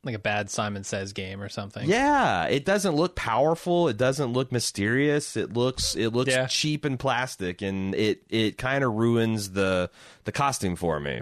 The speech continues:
Speaker 2: But
Speaker 1: I, I do kinda like, I, I'm a sucker, I guess, for the experience of a superhero figuring out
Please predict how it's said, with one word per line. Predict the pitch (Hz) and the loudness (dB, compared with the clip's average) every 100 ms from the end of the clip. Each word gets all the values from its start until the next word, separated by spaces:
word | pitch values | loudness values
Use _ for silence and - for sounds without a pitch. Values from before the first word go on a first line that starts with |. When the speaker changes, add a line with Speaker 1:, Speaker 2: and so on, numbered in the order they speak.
| - | -4
Speaker 2:
But | 90 87 80 - _ - - | -2 0 0 -4 _ -14 -6
Speaker 1:
I, | 156 160 | -2 0
I | |
do | 160 | -2
kinda | 190 208 | 0 0
like, | 160 139 123 - | 0 0 -4 -6
I, | 208 - | -6 -2
I'm | 185 185 | -2 0
a | |
sucker, | - 131 120 113 | 0 0 0 0
I | |
guess, | 107 110 107 | 0 0 -2
for | - 117 110 107 101 - - _ _ _ - | -4 -2 2 2 0 -4 -18 _ _ _ -4
the | 117 | -4
experience | - 143 123 117 113 117 | -2 -2 0 0 -2 -2
of | 123 113 101 | 0 0 -2
a | |
superhero | - 120 113 117 113 104 | -4 -4 -2 0 0 0
figuring | 117 107 107 104 101 | -4 -2 0 0 0
out | 98 101 98 | -2 -2 -4